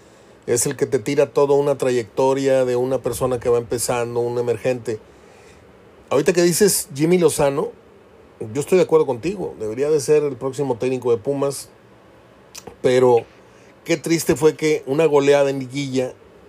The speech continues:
haya tirado del cargo a David Patiño, que me parece un extraordinario, me, fue un gran jugador y me parece que estaba forjando una gran carrera como técnico.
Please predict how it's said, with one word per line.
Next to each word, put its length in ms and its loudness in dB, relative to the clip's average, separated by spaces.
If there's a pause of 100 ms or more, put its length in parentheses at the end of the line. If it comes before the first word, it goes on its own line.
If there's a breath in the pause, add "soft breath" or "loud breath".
(280)
haya 260 2
tirado 420 2
del 140 -4
cargo 460 -2
a 60 -4
David 240 -2
Patiño, 520 -4
que 80 -8
me 100 -4
parece 320 -6
un 140 -6
extraordinario, 760 -2
me, 120 0
fue 220 -2
un 140 0
gran 260 2
jugador 460 2 (800 loud breath)
y 100 -6
me 120 2
parece 300 0
que 100 -8
estaba 260 2
forjando 380 -2
una 100 -2
gran 220 -2
carrera 340 -6
como 200 -6
técnico. 420 -6